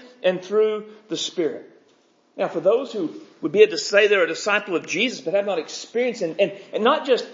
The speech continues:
a one-time experience, these are meant to be the constant experience of our lives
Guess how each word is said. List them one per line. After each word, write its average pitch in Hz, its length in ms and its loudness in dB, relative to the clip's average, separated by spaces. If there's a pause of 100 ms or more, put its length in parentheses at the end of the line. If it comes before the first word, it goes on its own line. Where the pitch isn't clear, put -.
(140)
a 196 200 6
one-time 240 580 -2
experience, 139 480 -8
these 285 260 -2
are 247 60 0
meant 220 260 -4
to 226 60 -12
be 220 140 -8
the 180 100 -4
constant 254 720 -8 (280)
experience 226 760 -4
of 220 240 2
our 208 320 -4
lives 180 400 -4